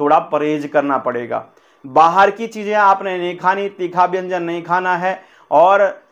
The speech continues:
क्योंकि शुक्र जब द्वितीय भाव में जाएंगे, धन के भाव में जाए, खर्चा भी कराएंगे, आपके शौकों पे पैसा खर्च होगा, आपकी लग्जरी लाइफ पे पैसा खर्च होगा। साथ में आप व्यंजन खाएंगे,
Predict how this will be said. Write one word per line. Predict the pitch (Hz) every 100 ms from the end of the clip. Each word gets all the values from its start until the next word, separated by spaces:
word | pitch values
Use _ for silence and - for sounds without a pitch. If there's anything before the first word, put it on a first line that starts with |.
| -
क्योंकि | 196 202 202
शुक्र | 151 190 185 202
जब | 185 160 135
द्वितीय | 151 175 165
भाव | 127 135 160 185
में | 170 151
जाएंगे, | 151 151 185
धन | 139 165
के | 175 165
भाव | 123 139 160
में | 151
जाए, | 160 180 -
खर्चा | 131 131 151
भी | 151
कराएंगे, | 147 143 135 135 143
आपके | 135 139 143 143
शौकों | - 143 135 139
पे | 143
पैसा | 151 143 135 - 143
खर्च | 131 143 139
होगा, | 139 135 131 - _ _ -
आपकी | 135 139 147
लग्जरी | 139 143 139 151
लाइफ | 151 147 147
पे | 147
पैसा | 139 135 135
खर्च | - 139 139
होगा। | 139 139
साथ | 131 - 151 180 190
में | 196 214 - _ _ _ _ -
आप | 151 190 220 208 160 - _ -
व्यंजन | 135 175 214 214 226
खाएंगे, | 185 151 175 180 156